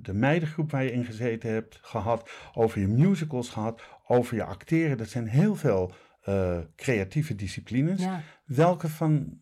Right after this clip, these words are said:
Speaker 1: die disciplines doe je het liefst?
Speaker 2: Oeh.
Speaker 1: Je doet ook nog wel eens stemmen inspreken.
Speaker 2: Ja, heel veel
Speaker 1: Ja,
Speaker 2: zelfs.
Speaker 1: ja.
Speaker 2: Ja. Ja.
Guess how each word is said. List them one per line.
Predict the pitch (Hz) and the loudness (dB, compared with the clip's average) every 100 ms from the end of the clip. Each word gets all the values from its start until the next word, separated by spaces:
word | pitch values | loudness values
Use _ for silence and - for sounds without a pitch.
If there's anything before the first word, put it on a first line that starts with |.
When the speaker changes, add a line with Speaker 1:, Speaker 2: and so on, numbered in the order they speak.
| _ | _
Speaker 1:
die | 151 | -2
disciplines | 131 151 - 139 151 143 120 | 0 -2 -2 0 2 2 0
doe | 147 | -2
je | 135 | 0
het | 131 120 | 0 0
liefst? | 147 - - - _ _ - _ _ _ _ _ _ _ _ | -2 -2 -4 -14 _ _ -20 _ _ _ _ _ _ _ _
Speaker 2:
Oeh. | - 233 170 151 | -14 -12 -8 0
Speaker 1:
Je | 151 | 4
doet | 156 175 | 4 4
ook | 190 | 2
nog | 175 156 | 2 2
wel | 151 | 0
eens | 135 | 0
stemmen | - 175 151 | -2 0 0
inspreken. | 117 104 - 98 87 | -2 -6 -6 -4 0
Speaker 2:
Ja, | 196 233 233 | 0 0 0
heel | 196 196 | -2 -4
veel | - 123 | -4 0
Speaker 1:
Ja, | 139 | 0
Speaker 2:
zelfs. | - 202 180 160 | -2 -6 -6 -4
Speaker 1:
ja. | 135 117 | -2 -2
Speaker 2:
Ja. | 220 165 - - - _ _ _ _ | -4 -8 -12 -20 -20 _ _ _ _
Ja. | 190 208 233 | -6 -4 -4